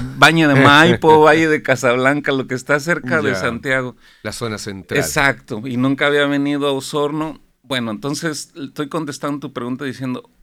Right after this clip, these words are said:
Speaker 1: hubo un interés turístico, pero siento mucha pasión por mi trabajo, y cuando tengo la oportunidad de ir a compartirlo con otros, lo, lo que sé, o,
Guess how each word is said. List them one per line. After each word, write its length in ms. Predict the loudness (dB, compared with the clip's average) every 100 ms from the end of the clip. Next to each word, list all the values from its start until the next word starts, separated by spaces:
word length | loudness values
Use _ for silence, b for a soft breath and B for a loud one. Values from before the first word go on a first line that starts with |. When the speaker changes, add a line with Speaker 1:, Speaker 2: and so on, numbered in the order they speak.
| -12
Speaker 1:
hubo 180 | -4 -2
un 100 | 0
interés 380 | 0 -2 -4 -6
turístico, 600 | -8 -8 -10 -18 -20 -20 _
pero 340 | 0 2 0 -4 b b b b b
siento 720 | -12 -4 -2 -2 -4 -6 -4
mucha 680 | -4 -4 -2 -2 -4 -6 -6
pasión 380 | -8 -6 -4 -4
por 140 | -4 -4
mi 120 | -4
trabajo, 600 | -4 -6 -6 -8 -14 -16
y 580 | -12 -10 -8 -8 -8 -8
cuando 320 | -6 -4 -6
tengo 220 | -6 -4
la 80 | -4
oportunidad 520 | -6 -10 -10 -8 -6
de 60 | -6
ir 60 | -8
a 100 | -8
compartirlo 680 | -10 -6 -8 -8 -8 -8 -8
con 180 | -8 -8
otros, 520 | -8 -14 -14 -20 -18
lo, 180 | -16 -16 _
lo 160 | -16 -14
que 120 | -16
sé, 300 | -12 -8 -8
o, 160 | -10